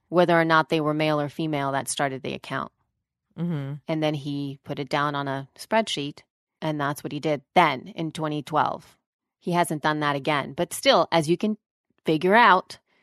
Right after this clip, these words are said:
Speaker 1: that this might not be a proper, uh, reflection <laughs> of the amount of women or men that are putting,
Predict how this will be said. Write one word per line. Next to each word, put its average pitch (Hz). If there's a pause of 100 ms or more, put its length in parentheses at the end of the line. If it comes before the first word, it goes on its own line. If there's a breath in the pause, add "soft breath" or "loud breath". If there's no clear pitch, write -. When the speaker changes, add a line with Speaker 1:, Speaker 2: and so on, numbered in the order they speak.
(280)
Speaker 1:
that 165
this 175
might 160
not 156
be 143 (360)
a 147 (360)
proper, 147 (360)
uh, 147
reflection 190 (200)
<laughs> 226
of 214
the 208
amount 196
of 185
women 165
or 156
men 151
that 151
are 151
putting, 160